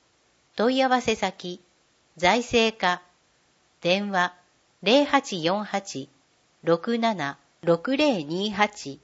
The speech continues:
ファックス零八四八六七六一九九。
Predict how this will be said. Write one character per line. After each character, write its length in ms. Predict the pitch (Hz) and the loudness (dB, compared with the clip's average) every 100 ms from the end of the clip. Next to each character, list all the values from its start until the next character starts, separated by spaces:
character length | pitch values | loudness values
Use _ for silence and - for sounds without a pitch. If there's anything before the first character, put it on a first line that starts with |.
| _ _ _ _ _ _ - | _ _ _ _ _ _ 0
フ 80 | |
ァ 60 | 240 | 0
ッ 40 | |
ク 220 | 240 - 170 | 0 -6 -10
ス 280 | - 139 - _ _ _ _ - | -8 -12 -14 _ _ _ _ 0
零 220 | 208 269 | 2 2
八 320 | 269 285 185 | 2 0 -2
四 220 | 160 196 | -6 -6
八 480 | 202 202 196 - 135 _ _ _ _ _ | -6 -10 -10 -12 -16 _ _ _ _ _
六 340 | 160 - 240 240 | -2 -2 -2 -2
七 380 | 240 180 143 - _ _ _ | -4 -4 -10 -12 _ _ _
六 340 | - 165 165 277 | -4 -4 0 0
一 300 | 277 - 170 | 0 -4 -12
九 300 | - 208 226 | -6 -6 -6
九。 420 | - 208 156 135 | -6 -6 -6 -10